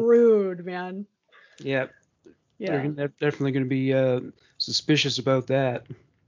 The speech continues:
Speaker 1: On that note, I just wanna say I'm joking around about every time I ever said I'd kill anybody and put them in the Everglades to have gators eat them. That was a joke. This is a podcast. I did not mean that <laughs> seriously.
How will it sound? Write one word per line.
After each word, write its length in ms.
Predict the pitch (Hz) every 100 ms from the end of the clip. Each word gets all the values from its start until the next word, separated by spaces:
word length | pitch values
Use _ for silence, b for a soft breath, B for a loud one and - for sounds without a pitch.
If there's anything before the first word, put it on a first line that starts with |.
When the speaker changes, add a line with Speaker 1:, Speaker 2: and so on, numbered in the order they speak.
| _
Speaker 1:
On 180 | 226 220
that 200 | 233 277
note, 160 | 247 208
I 120 | 196
just 160 | 208
wanna 140 | 247 220
say 180 | 220 196
I'm 220 | 190 190
joking 440 | 170 196 214 269
around 340 | 262 202 196 208
about 220 | 190 -
every 200 | 180 190
time 220 | 202 196
I 80 | 180
ever 200 | 170 185
said 160 | 185 180
I'd 120 | 160
kill 120 | 190
anybody 300 | 180 185 190 180
and 80 |
put 160 | 160 175
them 200 | 180 180
in 180 | 170 170
the 280 | 165 160 156
Everglades 520 | 170 180 202 196 190
to 80 | 180
have 120 | 170
gators 360 | - 175 185 190
eat 80 | 202
them. 100 | 208
That 80 | 180
was 120 | 170
a 40 | 170
joke. 440 | 156 170 190 208
This 180 | 185 -
is 40 |
a 60 | 165
podcast. 560 | - 165 175 180 202 196
I 100 | 170
did 180 | 160 170
not 180 | 170 170
mean 140 | 170
that 200 | 170 -
<laughs> 0 |
seriously. 840 | - - 180 - - - - _